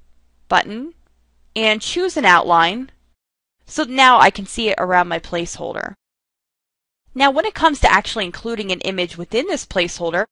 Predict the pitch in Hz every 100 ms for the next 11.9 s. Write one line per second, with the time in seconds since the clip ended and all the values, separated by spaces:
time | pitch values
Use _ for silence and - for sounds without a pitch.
0 | _ _ - 269 359 370 285 - 294 226
1 | 196 160 - - 196 220 247 202 170 170
2 | 196 202 202 202 240 339 - 262 226 202
3 | - 208 - 196 - 190 170 170 - -
4 | 226 320 - 175 175 180 180 196 - -
5 | 262 254 190 190 - 196 196 196 180 175
6 | - 185 180 165 151 - - _ _ _
7 | _ 208 214 202 - 392 - 320 294 -
8 | 190 202 240 269 _ _ _ _ 208 214
9 | 247 - 214 214 233 262 330 - 277 -
10 | 233 202 196 - 185 185 190 196 185 165
11 | - 180 175 175 - 220 202 -